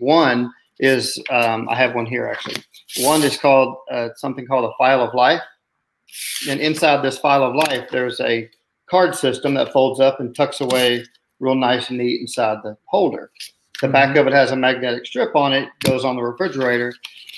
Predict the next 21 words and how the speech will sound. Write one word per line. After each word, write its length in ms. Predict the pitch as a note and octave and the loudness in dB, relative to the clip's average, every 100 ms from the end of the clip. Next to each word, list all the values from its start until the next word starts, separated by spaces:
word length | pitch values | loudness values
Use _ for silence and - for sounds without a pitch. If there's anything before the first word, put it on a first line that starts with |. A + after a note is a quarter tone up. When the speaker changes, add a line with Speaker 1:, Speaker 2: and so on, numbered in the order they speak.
| - | 0
Speaker 1:
And, 260 | D3+ C#3 C3 | 2 4 4
um, 420 | B2+ A#2+ A#2 A2+ - _ - | 4 4 2 -6 -12 _ 0
the 80 | D3+ | 2
information 580 | E3+ E3 D3+ F3+ E3+ D3 | 4 4 4 4 2 0
on 340 | - D#3 F#3+ D3+ | 2 2 4 4
this 400 | D3 - - - _ - | 2 0 -12 -18 _ -2
paper 540 | E3 F3 C3+ B2 B2 - _ _ | 0 0 -2 -6 -8 -16 _ _
is 220 | B2+ A#2+ - | -6 -4 -2
just 340 | C#3+ C#3+ - | -2 -2 0
like 260 | C3 C3 C3+ | 0 2 0
a, 260 | B2 A#2+ A#2+ | 0 0 -2
um, 480 | A#2+ A#2 A2 A2 _ _ _ _ _ - | -2 -4 -6 -12 _ _ _ _ _ -6
it 60 | |
just 120 | C#3+ | -2
kinda 200 | G3+ F#3 | 2 4
narrows 560 | D3+ D3 D#3+ D#3 C#3+ - | 6 4 4 4 2 0
down 460 | C#3 C#3 C#3 C3+ C#3 | 0 0 0 -2 -4
our 340 | B2 B2 A#2 | -2 -2 -4
treatment, 560 | - D3 C#3 A2+ A2+ - - B2 | -4 -4 -4 -6 -10 -12 -20 -14
um, 440 | A2+ A2 G#2 G#2 A2 - | -10 -10 -12 -18 -20 -6
times. 560 | C3+ G#2+ G2 G2 - | -4 -4 -8 -14 -18